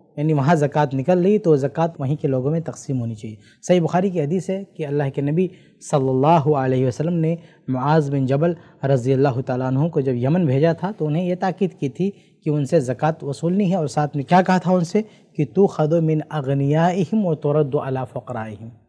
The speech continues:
कि वहाँ के जो मालदार लोग हैं उनसे ज़कात ली जाएगी और जो वहीं के गरीब लोग हैं उनको लौटा दी जाएगी।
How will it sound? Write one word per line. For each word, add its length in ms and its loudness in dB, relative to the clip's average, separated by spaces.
कि 60 0
वहाँ 240 2
के 120 2
जो 120 6
मालदार 460 6
लोग 200 8
हैं 100 6
उनसे 320 6
ज़कात 400 2
ली 200 10
जाएगी 360 10
और 240 8
जो 220 10
वहीं 340 8
के 180 10
गरीब 320 6
लोग 200 6
हैं 80 6
उनको 260 4
लौटा 300 6
दी 140 -4
जाएगी। 300 -10